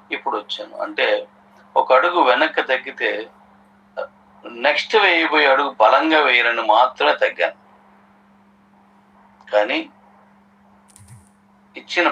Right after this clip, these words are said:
ప్రతి మాటకి విలువనిచ్చి ప్రతి మాటని పూర్తి చేసి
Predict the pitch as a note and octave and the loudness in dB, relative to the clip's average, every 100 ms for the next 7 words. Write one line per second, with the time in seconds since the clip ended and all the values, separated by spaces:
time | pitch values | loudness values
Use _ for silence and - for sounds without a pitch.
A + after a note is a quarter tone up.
0 | - G#2+ - C#3+ A2 G2+ G#2 B2+ D3 D#3+ | -2 -6 -4 -4 -2 2 4 4 2 -2
1 | D3 E3 D#3 A#2+ A2+ A#2+ A#2 A#2+ - D3+ | -4 -2 -2 -2 -2 0 -2 -4 -8 -8
2 | - G2+ - A2 G2+ G2+ G#3 B2+ C#3 C#3 | -6 -8 -8 -10 -2 2 2 2 -2 -2
3 | D3+ - _ _ _ _ _ B2+ - - | -4 -4 _ _ _ _ _ -4 -2 -2
4 | C3+ - B2+ B2 | -10 -6 -6 -4